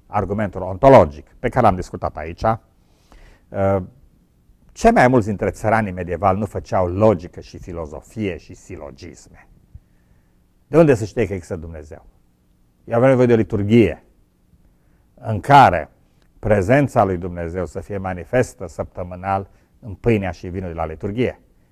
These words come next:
Ei știau că l-au atins pe Dumnezeu, că l-au atins pâinea, că l-au atins vinul,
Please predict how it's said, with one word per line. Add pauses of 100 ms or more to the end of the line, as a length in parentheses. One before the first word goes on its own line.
(140)
Ei
știau
că
l-au
atins
pe
Dumnezeu,
că
l-au
atins
pâinea,
că
l-au
atins
vinul,